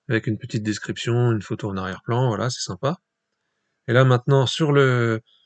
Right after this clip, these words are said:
smartphone, je clique sur Ride Now, rouler maintenant. Donc, euh, sur mon écran de smartphone, ça, c'est en train de changer, charger aussi au niveau des, des concurrents, euh,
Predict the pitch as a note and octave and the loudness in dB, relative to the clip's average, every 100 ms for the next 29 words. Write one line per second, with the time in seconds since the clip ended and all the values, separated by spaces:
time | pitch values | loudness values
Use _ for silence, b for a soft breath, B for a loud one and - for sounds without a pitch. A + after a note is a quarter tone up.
0 | _ - C#3+ B2+ - C#3 B2 A2+ A2+ B2 | _ -4 0 0 2 4 4 2 0 -4
1 | A2 - A2 A2+ - _ _ - C#3 C#3+ | -4 -4 -4 -6 -10 _ _ 2 4 4
2 | A#2 G#2+ G#2 B2+ G3+ _ _ _ _ _ | 4 0 2 0 -2 _ _ _ _ _
3 | _ _ _ _ _ _ _ _ _ _ | _ _ _ _ _ _ _ _ _ _
4 | _ A#2 C3 C3+ A2+ - B2+ G#3+ _ _ | _ 0 4 4 2 0 0 -2 _ _
5 | _ _ _ _ _ B2 B2 A#2 A#2+ G#2+ | _ _ _ _ _ 0 0 0 -2 -2
6 | A2 - D#3+ D3+ D3 C#3 - C#3 B2+ C#3 | -2 -2 0 2 2 0 0 -2 0 -2
7 | B2 - C#3+ C3 G#2+ _ _ _ _ - | -4 -2 0 0 -2 _ _ _ _ -18
8 | - A#2+ A#2+ - A2+ - A#2+ A2+ - B2+ | -8 -6 -2 -4 -4 -4 -2 -2 -2 -2
9 | B2 B2 C#3 C3 - A#2 G#2+ A2+ B2+ A#2+ | 0 0 0 0 0 0 -2 0 0 -2
10 | b b b b - A#2 G#2 - C3 B2 | b b b b -8 -6 -4 -2 0 2
11 | A2 A2+ A2+ G#2+ G#2+ G#2 G2+ G2+ A2+ B2+ | 2 0 2 2 2 0 -4 -6 -10 -16
12 | _ - - - C3 A2+ - A2 - G#2+ | _ -20 -20 -20 -10 -8 -6 -6 -2 0
13 | A#2 B2 B2 G#2+ G2 | 2 2 2 0 -2